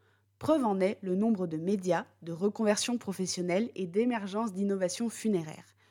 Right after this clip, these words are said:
pour le meilleur et pour le pire. En parallèle, dans le cadre de mon travail de recherche, on me posait toujours la même question lorsque j'étais interviewée.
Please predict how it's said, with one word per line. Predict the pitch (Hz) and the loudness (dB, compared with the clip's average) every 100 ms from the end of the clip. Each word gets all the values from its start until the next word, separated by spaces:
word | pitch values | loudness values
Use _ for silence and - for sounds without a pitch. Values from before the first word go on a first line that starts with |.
| _ _ - | _ _ -4
pour | 185 | 0
le | |
meilleur | 160 156 165 208 208 _ _ _ - | 2 4 4 2 -2 _ _ _ -2
et | 175 | -2
pour | 180 | 2
le | 170 | 0
pire. | 151 - 165 _ _ _ _ _ _ _ _ _ _ _ _ - | -2 -10 -20 _ _ _ _ _ _ _ _ _ _ _ _ 4
En | 220 | 4
parallèle, | 226 202 202 277 330 | 6 4 6 4 4
dans | 208 | 4
le | 185 | 2
cadre | 233 220 | 2 0
de | 190 | 0
mon | 180 | -2
travail | 175 180 196 185 | -2 2 2 2
de | |
recherche, | 165 180 196 320 - - 220 | -2 -2 0 -2 -2 -6 0
on | |
me | 226 | 2
posait | 226 240 330 | 2 -2 0
toujours | 330 - 254 254 320 | -4 -2 -2 0 2
la | 220 | 2
même | 214 240 | 2 0
question | 190 185 - 294 | -2 -6 -4 -4
lorsque | 262 240 - 208 | -2 -4 -4 -4
j'étais | 196 247 | -4 0
interviewée. | 294 226 220 185 170 151 | 0 2 0 0 -4 -6